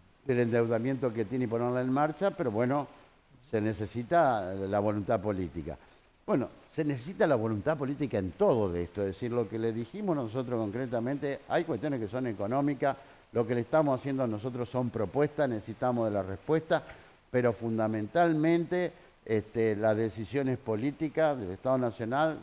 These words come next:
del ministro, del presidente y de su funcionario por el bienestar. Nosotros fuimos, y concretamente con propuesta, no con protesta, así que con esa propuesta ahora estamos esperando la devolución.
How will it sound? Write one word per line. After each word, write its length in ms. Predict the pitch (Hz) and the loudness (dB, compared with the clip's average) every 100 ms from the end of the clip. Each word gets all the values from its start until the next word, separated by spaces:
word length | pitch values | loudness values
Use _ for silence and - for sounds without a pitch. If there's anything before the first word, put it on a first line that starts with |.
| - | -12
del 200 | 87 101 | -4 -2
ministro, 580 | 107 101 131 143 147 147 | 0 -2 -2 -4 -2 -2
del 120 | 131 101 | -2 -4
presidente 920 | 123 131 110 104 127 127 127 131 123 | -4 -4 -2 -2 0 -2 -2 -2 -4
y 80 | 71 | -4
de 180 | 113 113 | -2 -2
su 160 | 107 107 | -4 -6
funcionario 760 | 113 104 98 107 131 131 139 - - _ _ | -4 -4 -4 0 0 0 -2 -4 -18 _ _
por 140 | 117 | 0
el 80 | 110 | 2
bienestar. 480 | 104 98 - 87 73 - - _ _ - | 2 0 -2 -6 -6 -14 -20 _ _ -4
Nosotros 500 | 123 123 160 156 123 | -2 2 2 2 2
fuimos, 400 | 139 131 135 - | 2 0 -2 -6
y 100 | 101 | -4
concretamente 800 | 104 104 160 156 143 139 131 | -2 0 2 2 2 2 -2
con 180 | 123 127 | -2 -2
propuesta, 640 | 127 127 165 190 - 185 | -2 -2 0 -2 0 0
no 280 | 156 131 170 | 2 2 2
con 160 | 165 139 | 4 0
protesta, 460 | 143 135 170 156 | -2 -4 -6 -4
así 160 | 127 117 | -6 -6
que 120 | 98 | -10
con 220 | 87 98 | -8 -4
esa 260 | 127 143 139 | -4 -2 -2
propuesta 560 | 147 147 156 151 165 165 - - _ _ | -2 -4 -2 0 -2 -2 -10 -20 _ _
ahora 460 | 123 135 131 131 - | 4 6 6 4 0
estamos 380 | 107 - 110 107 | -6 -2 0 0
esperando 340 | 107 101 95 95 | -2 -2 -2 -2
la 100 | 87 | -2
devolución. 460 | 82 82 69 85 | -2 -4 -8 -14